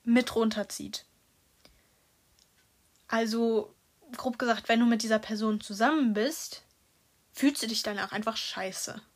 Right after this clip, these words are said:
Du fühlst dich negativ und denkst, die Welt ist scheiße.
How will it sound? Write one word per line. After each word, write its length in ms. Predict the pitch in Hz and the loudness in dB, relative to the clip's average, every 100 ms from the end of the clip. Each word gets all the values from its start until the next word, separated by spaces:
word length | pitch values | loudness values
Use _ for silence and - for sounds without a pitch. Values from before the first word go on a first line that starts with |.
| _ _ | _ _
Du 80 | 220 | -8
fühlst 260 | 262 254 | -6 -4
dich 180 | 269 - | -6 -2
negativ 720 | 214 208 240 269 277 294 339 - | 0 2 0 -2 -4 -2 -4 -2
und 340 | 233 220 - | -4 -4 -2
denkst, 260 | 233 247 - | 0 0 -4
die 120 | 208 | 0
Welt 160 | 214 | 0
ist 120 | 220 - | 0 -4
scheiße. 680 | - 214 226 240 285 285 | -2 -2 -2 -4 -4 -6